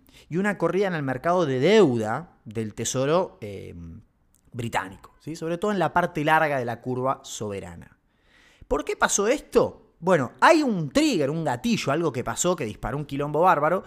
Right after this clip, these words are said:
que para mí tiene razones, eh, un poquito más profundas que no sé si las voy a poder explicar, pero las voy a mencionar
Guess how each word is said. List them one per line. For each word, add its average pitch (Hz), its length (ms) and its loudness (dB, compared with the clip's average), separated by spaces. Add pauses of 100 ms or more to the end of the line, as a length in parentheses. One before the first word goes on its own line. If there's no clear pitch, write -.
(400)
que 214 140 -2
para 196 200 2
mí 262 120 -2
tiene 262 220 2
razones, 202 680 -4
eh, 113 140 -12
un 143 100 -10
poquito 151 260 -8
más 160 120 -4
profundas 135 480 -6
que - 360 -8
no 139 160 -6
sé 175 120 -8
si 147 100 -8
las 113 80 -8
voy 123 80 -6
a 120 80 -8
poder 123 160 -4
explicar, 139 380 -6
pero 127 160 -4
las 110 100 -6
voy 131 80 -4
a 135 60 -2
mencionar 120 500 -6